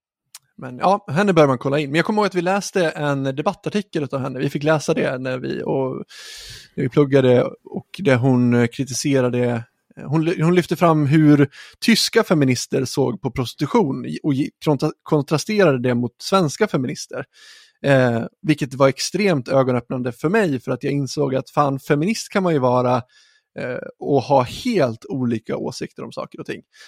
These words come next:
Medan i Sverige så blir man presenterad att, ja, okej, men är du feminist, då måste du vara så här. Så här smalt är spektrat, liksom.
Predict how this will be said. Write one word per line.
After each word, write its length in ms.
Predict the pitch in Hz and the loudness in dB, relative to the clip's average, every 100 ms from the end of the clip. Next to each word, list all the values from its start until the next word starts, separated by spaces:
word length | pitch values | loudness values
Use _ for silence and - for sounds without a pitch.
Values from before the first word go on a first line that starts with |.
| _ | _
Medan 140 | 147 135 | -2 0
i 60 | |
Sverige 320 | 139 151 139 127 | 2 4 4 2
så 80 | |
blir 100 | 127 | -2
man 120 | 123 117 | -4 -4
presenterad 500 | 123 131 135 127 123 | -6 -6 -4 -2 -2
att, 120 | 120 | 0
ja, 120 | 143 | 0
okej, 260 | 135 120 139 | 0 -4 -4
men 140 | 131 | -2
är 60 | 131 | -2
du 60 | |
feminist, 400 | 123 139 156 - | -2 -2 -2 -4
då 60 | 139 | -2
måste 360 | 135 135 - | -2 -2 -2
du 80 | 139 | -2
vara 200 | 123 123 | 0 -2
så 200 | - - | -4 -4
här. 520 | 131 170 151 - 135 143 | -2 0 -2 -2 -10 -4
Så 120 | 156 | 0
här 100 | 151 | 0
smalt 420 | - 156 139 123 | 0 0 2 0
är 380 | 165 147 131 123 | 2 4 4 0
spektrat, 500 | - 175 - 135 127 | -4 -6 -6 -10 -10
liksom. 300 | - - - | -12 -14 -18